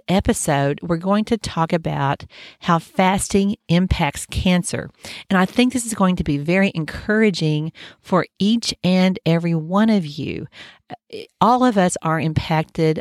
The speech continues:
by cancer in some arena. Maybe you are dealing with it. Maybe you have had it and are a survivor. Maybe someone you love is in one of those categories. Or maybe you're just someone who knows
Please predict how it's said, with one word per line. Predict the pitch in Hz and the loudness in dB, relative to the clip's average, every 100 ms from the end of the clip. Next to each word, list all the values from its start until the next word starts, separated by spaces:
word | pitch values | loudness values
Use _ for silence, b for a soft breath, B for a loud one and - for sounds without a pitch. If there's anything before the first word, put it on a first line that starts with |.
| - | -4
by | 151 156 | -4 -4
cancer | - 151 139 - 147 - B B _ | -2 -2 -2 -2 -2 -4 B B _
in | 165 156 156 165 | 2 4 2 -4
some | - 160 147 147 | -2 2 2 0
arena. | 147 156 165 135 131 B B B | -2 0 0 0 -4 B B B
Maybe | 175 190 196 | 2 4 4
you | 190 170 170 175 - | 2 0 2 2 2
are | 160 | 0
dealing | 160 202 196 | 2 2 2
with | 123 - | 0 -4
it. | - | -4
Maybe | 151 160 170 | 0 0 0
you | 160 165 156 156 156 B B B | -2 0 2 2 -2 B B B
have | 170 147 | -2 0
had | - 185 190 | 2 4 4
it | 151 - _ | 0 -4 _
and | 156 151 - | -2 0 -2
are | 147 139 135 175 | -2 -2 -2 -4
a | |
survivor. | - 147 160 175 139 131 | -4 -2 2 2 0 0
Maybe | 151 170 | 0 0
someone | 175 170 160 160 | 0 0 0 0
you | 156 151 | -2 -4
love | 151 156 175 185 127 143 - B B B - | -6 0 4 4 4 2 -2 B B B 0
is | 156 147 | 2 2
in | - 160 | 0 2
one | 151 | 2
of | 143 | 2
those | 151 131 | 2 0
categories. | - 143 143 - - - 185 | -2 0 -2 -2 -4 0 2
Or | |
maybe | 180 240 311 | 4 4 4
you're | 220 175 | 4 2
just | 190 180 | 0 -2
someone | - 160 160 165 | 0 0 0 -2
who | - 170 | -2 -2
knows | 165 175 240 180 160 170 | 0 2 4 4 2 0